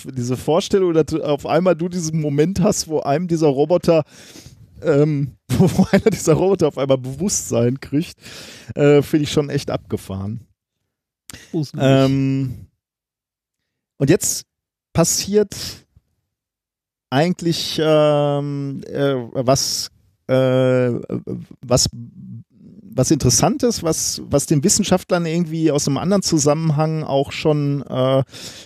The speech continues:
Speaker 1: äh, was sie in gewisser Weise erwartet haben. Denn es gibt etwas, was sie Media Equation Theory nennen.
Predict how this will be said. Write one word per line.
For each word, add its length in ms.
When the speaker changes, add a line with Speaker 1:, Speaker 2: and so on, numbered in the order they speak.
Speaker 1:
äh, 320
was 680
sie 100
in 320
gewisser 320
Weise 320
erwartet 680
haben. 380
Denn 100
es 140
gibt 180
etwas, 360
was 180
sie 180
Media 720
Equation 840
Theory 500
nennen. 440